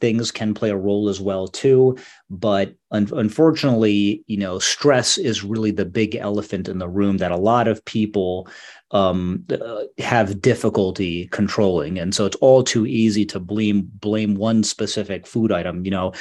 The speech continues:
as much as I would love to blame, you know, tell people, "Oh, you know, your, your, your skin problem is due to you eating too many pomegranates," you know,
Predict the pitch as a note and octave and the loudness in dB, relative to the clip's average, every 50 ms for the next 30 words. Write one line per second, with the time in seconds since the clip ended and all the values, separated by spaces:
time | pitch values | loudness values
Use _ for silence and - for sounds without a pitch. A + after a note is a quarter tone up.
0 | - - - - B2+ A#2 G#2 A#2 C#3 D#3 D3+ D#3 D3+ B2 C3+ B2+ B2 A#2 A2+ B2 | -14 -16 -6 0 0 2 4 6 6 6 6 6 4 6 6 4 4 4 4 4
1 | B2 B2 A#2+ - A#2+ G#2+ G2 A#2 A#2+ A#2 A#2 A#2 A2+ A2 G#2+ G#2+ G#2+ G#2+ G2+ G2 | 4 4 4 4 2 2 4 2 2 2 2 2 2 2 2 2 2 2 2 0
2 | G2 - C3+ C3 A#2+ - B2 A#2+ A2+ A2+ G#2+ B2 C3+ A#2+ A2 G#2+ G#2 G#2+ G#2+ G#2 | 0 0 -2 -2 -2 0 -2 -4 -2 -2 -4 -2 -2 -2 -2 -2 -2 -2 -2 -2
3 | G#2 G2+ G2 A2 G#2+ G#2+ G#2 A#2+ A#2+ A2 - - B2+ B2 B2+ - - E3+ D#3+ D3 | -2 -4 -4 -6 -6 -6 -6 -4 -4 -4 -4 -6 -6 -4 -6 -2 0 0 0 2
4 | A#2+ C#3 C3 A#2+ A2 A#2 A2+ A2+ G#2+ G#2 - B2+ A#2 A2+ - A#2+ A2 G#2 G#2+ A2+ | 0 0 0 0 0 -2 -2 -2 -4 -4 -4 -6 -6 -4 -4 -4 -2 -2 0 0
5 | A2+ A#2 A2+ A2 G#2+ G#2 - B2+ A#2+ A2 G2+ G2 - B2 - G#2+ G2+ F#2+ G2 F#2 | 0 0 0 0 0 -2 -2 -2 0 0 -2 -2 -2 -2 -2 -2 -2 -4 -6 -8
6 | F2 F2 F2 F2 - - - G#2 G2+ G2 - F#2+ | -8 -10 -12 -14 -12 -6 -4 -2 -2 0 -2 -4